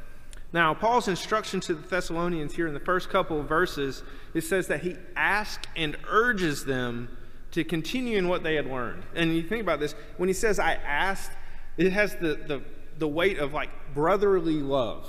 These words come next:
He's asking, he's kind of pleading with them. And then he says, "I ask and urge you." This is him coming from, like, the apostles' authority angle. So he's very adamant that these people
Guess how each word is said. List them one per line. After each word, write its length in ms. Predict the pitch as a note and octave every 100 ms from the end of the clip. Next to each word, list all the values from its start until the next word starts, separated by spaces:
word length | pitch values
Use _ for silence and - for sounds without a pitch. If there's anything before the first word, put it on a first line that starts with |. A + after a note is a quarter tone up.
| - - - -
He's 200 | F3 - -
asking, 560 | E3+ F3 - D3 C3
he's 100 | C3
kind 260 | - F3 B2+
of 60 |
pleading 320 | - F#3 E3 B2
with 160 | A2+
them. 260 | A#2 G#2 G#2+ -
And 180 | D3+ E3+
then 140 | B3
he 80 | A3
says, 320 | - F3+ D#3
"I 220 | - D3+ - -
ask 420 | D3 F3 F#3+ - -
and 160 | D#3 - -
urge 380 | B3 B3+ F3+
you." 260 | C3+ F#2+ E2+ - - - - -
This 180 | G#3+
is 160 | B3 G3
him 220 | F#3 A3
coming 320 | G3 G#3+ G#3
from, 240 | F#3 F#3+ F3+
like, 240 | D#3+ -
the 100 | E3
apostles' 840 | D#3 - F3+ F#3+ F3+ E3 D3 C#3 -
authority 800 | C#3 - - F#3+ G#3+ F#3+ C#3 A2+
angle. 440 | A#2+ A2+ G2 F2+ F2
So 240 | - F#3 - - -
he's 180 | B3+
very 540 | F#3 D#3 B3 D#4+ D4+ A3+
adamant 580 | D#3 G3 G3 C3 G#2+ - - - - - - - -
that 200 | E3 D#3
these 320 | G#3+ A3 - -
people 640 | - A#3 - C#3 A#2+ B2